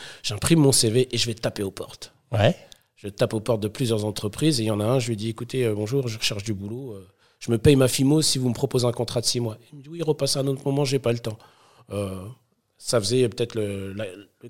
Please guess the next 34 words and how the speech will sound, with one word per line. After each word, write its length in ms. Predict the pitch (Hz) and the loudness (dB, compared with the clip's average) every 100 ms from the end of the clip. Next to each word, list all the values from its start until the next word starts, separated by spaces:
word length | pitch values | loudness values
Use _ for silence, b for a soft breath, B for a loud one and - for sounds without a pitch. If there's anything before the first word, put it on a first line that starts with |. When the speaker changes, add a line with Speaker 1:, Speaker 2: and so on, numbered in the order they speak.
| - | -4
Speaker 1:
quinzième 420 | 139 120 131 127 | -2 2 2 2
ou 40 | |
le 60 | 110 | 0
vingtième 320 | 120 110 123 | 0 2 4
appel 280 | 113 131 120 | 4 2 2
où 60 | |
on 40 | 113 | 2
me 60 | |
répondait, 380 | 107 104 107 107 - | 0 -2 -4 -4 -2
on 100 | 123 | 0
me 80 | 120 | 0
ré-, 120 | 117 107 | 0 -4
on, 280 | 104 101 104 b b b - | -6 -8 -14 b b b -4
on 60 | |
me 40 | 120 | 0
répondait, 420 | 123 131 120 120 | 0 2 4 4
euh, 220 | 110 101 95 104 _ _ _ _ - | 4 0 -4 -12 _ _ _ _ 4
on 80 | 160 | 8
me 40 | |
répondait 300 | 127 - 139 | 8 8 6
ça, 180 | 117 180 | 8 8
donc 140 | 160 131 | 8 6
du 80 | 131 | 4
coup 100 | 165 | 2
je 60 | |
me 80 | 135 | 2
dis, 160 | 131 120 _ - | 0 -6 _ 0
je 200 | 123 143 | 6 8
vais 60 | |
aller 160 | 127 120 | 8 4
directement 520 | 120 131 120 131 107 | 0 -2 0 0 0
à 40 | 110 | -2
son 140 | 117 | -4
bureau. 200 | 95 85 | -6 -10